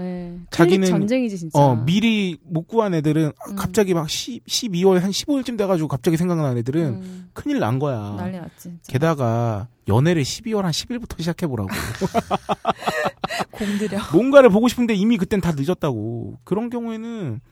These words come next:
Speaker 2: 웃돈을 줘서라도 한 오만 원씩 얹어서라도 살려는 사람도 산다니까요.
Speaker 1: 음.
Speaker 2: 그러니까 그런 걸 노리는 거지, 애초에. 최근에 그런 얘기도 나왔잖아요. 연세대 축제였나요?
Speaker 3: 아, 맞아요. 엑소.
Speaker 2: 엑소 공연이 있었는데 그게 원래 만 원이었나요?
Speaker 3: 네,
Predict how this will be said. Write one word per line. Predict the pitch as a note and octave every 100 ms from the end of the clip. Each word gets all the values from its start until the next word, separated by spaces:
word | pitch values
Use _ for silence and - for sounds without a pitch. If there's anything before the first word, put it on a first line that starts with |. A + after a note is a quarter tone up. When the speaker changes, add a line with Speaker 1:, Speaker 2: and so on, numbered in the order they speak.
| _ _ _ _
Speaker 2:
웃돈을 | E3 - C4+
줘서라도 | G#3 G#3 A3 G3+ F#3
한 | G3
오만 | F#3 A#3+
원씩 | B3 F#3+
얹어서라도 | D#3 A3 A3+ G3
살려는 | - C#4+ D4 C4+ C4 A#3
사람도 | A#3+ A3
산다니까요. | G3+ A#3+ A#3+ G3 C#3 A#2+ C3 A#2+
Speaker 1:
음. | A3+ G#3+ F#3 E3 - -
Speaker 2:
그러니까 | F#3 G#3
그런 | B3 B3
걸 | F#3
노리는 | E3+ G#3+ G3+
거지, | D#3 C3+
애초에. | B2+ - C#3 A#2 A2+ G2+ - _ _ _ _ -
최근에 | C#4+ C#4+ C4
그런 | - B3 B3
얘기도 | A3 F#3+
나왔잖아요. | C#3+ D3+ F#3 C#4+
연세대 | B2+ E3 A#3 D4+
축제였나요? | - - A3+ D#3 B2+
Speaker 3:
아, | B3 B3+
맞아요. | G3+ A3 G#3+ E3+ F3
엑소. | F3+ - G3 E3
Speaker 2:
엑소 | D#3+ C#4
공연이 | C4+ B3+ A#3
있었는데 | F#3 G#3 G3+ F#3 G#3 E3+ A#2+
그게 | - F#3
원래 | A#3+ F#3
만 | E3+ A#2 C3+
원이었나요? | A#3 A#3+ G#3 D3+
Speaker 3:
네, | G#3